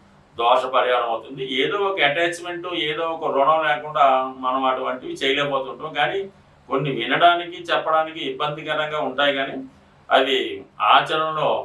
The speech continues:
చాలా మంచి ఫలితాన్ని ఇవ్వడం జరుగుతాయి. కానీ అది అందరికీ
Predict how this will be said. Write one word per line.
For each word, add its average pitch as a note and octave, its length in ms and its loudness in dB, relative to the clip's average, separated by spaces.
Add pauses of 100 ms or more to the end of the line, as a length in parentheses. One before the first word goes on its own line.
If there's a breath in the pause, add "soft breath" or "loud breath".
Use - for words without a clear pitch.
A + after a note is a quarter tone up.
(320)
చాలా B2+ 220 6 (100)
మంచి B2+ 320 -4
ఫలితాన్ని C#3+ 420 0
ఇవ్వడం B2+ 300 -2
జరుగుతాయి. A#2 400 -6
కానీ - 220 2
అది - 120 2 (100)
అందరికీ E3+ 420 -2